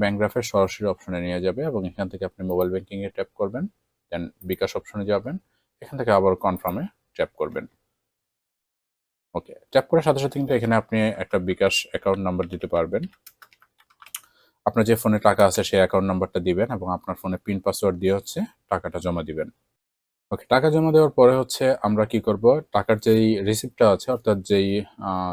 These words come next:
চালানের কপিটা আছে, চালানের কপিটা হচ্ছে আপলোড করতে হবে। Then দুই নাম্বার যে অপশনটা আছে, এখান থেকে আমি scan and click here, এই অপশনটাতে ক্লিক করব। এখানে ক্লিক করলে দেখবেন যে ব্যাংক নেম আছে। যেহেতু আমরা অনলাইনের মাধ্যমে টাকাটা জমা দিচ্ছি, সেক্ষেত্রে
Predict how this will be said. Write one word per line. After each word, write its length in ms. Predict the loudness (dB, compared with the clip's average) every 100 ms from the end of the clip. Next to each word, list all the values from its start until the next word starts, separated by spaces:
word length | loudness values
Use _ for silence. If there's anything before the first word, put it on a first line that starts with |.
| 0
চালানের 320 | 0 2 0 -4
কপিটা 280 | -6 -4 -6
আছে, 120 | -6 -4
চালানের 280 | -2 -2 -6
কপিটা 200 | -8 -6 -4
হচ্ছে 140 | -2
আপলোড 280 | -2 -2 -8 -10
করতে 180 | -8 -6
হবে। 220 | -4 -4 -6 _ -20 _ 0
Then 120 | 2 4 4
দুই 100 | 6
নাম্বার 180 | 6 6 8
যে 60 | 6
অপশনটা 300 | 6 0 0 0
আছে, 140 | 0 -2
এখান 160 | -2 -6
থেকে 120 | -4 -2
আমি 140 | 0 -2 -4 -8 -10
scan 220 | -6 -4 -4
and 100 | -6
click 200 | -4 -4 -4
here, 220 | -2 0 0 0
এই 80 | -2
অপশনটাতে 380 | -2 -10 -8 -8
ক্লিক 260 | -6 -4 -2
করব। 140 | -2 0 -2 _ _ _ -2
এখানে 220 | 0 0 0
ক্লিক 180 | -2 2
করলে 200 | 4 4 2 2 0
দেখবেন 240 | 2 0 0
যে 60 | 0
ব্যাংক 160 | 0 0 -4
নেম 120 | -4 -4
আছে। 160 | -2 -2 0
যেহেতু 200 | 0 0
আমরা 160 | 2 2
অনলাইনের 260 | 2 0 0
মাধ্যমে 220 | -2 -4 -4
টাকাটা 220 | -4 -4 -4
জমা 180 | -4 -4 -4
দিচ্ছি, 220 | -6 -6 -6
সেক্ষেত্রে 320 | -8 -12 -10